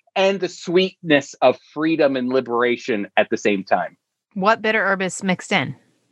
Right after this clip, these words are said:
Speaker 1: The her-, uh, the, the horseradish. The horseradish
Speaker 2: What?
Speaker 1: is the, oh, I know.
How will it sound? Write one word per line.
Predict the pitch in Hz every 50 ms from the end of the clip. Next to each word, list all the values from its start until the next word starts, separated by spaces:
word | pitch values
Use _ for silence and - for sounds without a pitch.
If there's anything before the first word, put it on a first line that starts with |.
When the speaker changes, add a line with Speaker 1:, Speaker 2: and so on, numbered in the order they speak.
| _ _ -
Speaker 1:
The | 156 156 175 151
her-, | - - 185 185 175 180 -
uh, | 156 139
the, | 139 143 139 139
the | 139 143 135
horseradish. | 135 165 175 165 - - 147 123 110 101 98 98 - -
The | 160 160
horseradish | 160 190 226 254 208 233 214 202 202 185 -
Speaker 2:
What? | 180
Speaker 1:
is | 156
the, | - 160 - -
oh, | 175 165 - - _ _ - 139
I | 151
know. | 165 170 156 135 113 135